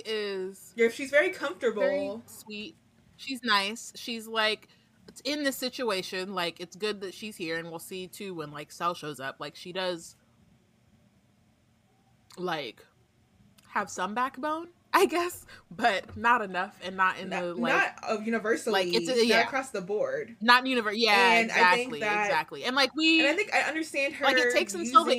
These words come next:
Speaker 1: end
Speaker 2: using
Speaker 1: of Blood Marked for her to really, like, dec-, decide,
Speaker 2: Where
Speaker 1: like,
Speaker 2: she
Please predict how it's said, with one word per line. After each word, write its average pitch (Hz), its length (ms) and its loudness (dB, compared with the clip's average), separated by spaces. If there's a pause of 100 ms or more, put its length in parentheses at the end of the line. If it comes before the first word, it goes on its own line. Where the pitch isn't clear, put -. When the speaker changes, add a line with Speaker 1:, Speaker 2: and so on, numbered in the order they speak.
Speaker 1:
end 254 140 2
Speaker 2:
using - 0 -
Speaker 1:
of 240 140 0
Blood 220 240 2
Marked 190 300 4
for 202 160 -4
her 202 160 -2
to 196 120 -2
really, 190 360 -2
like, 170 340 -2
dec-, 165 260 -10 (400)
decide, 156 580 -6
Speaker 2:
Where 175 180 -6
Speaker 1:
like, 151 100 -6
Speaker 2:
she 180 160 -10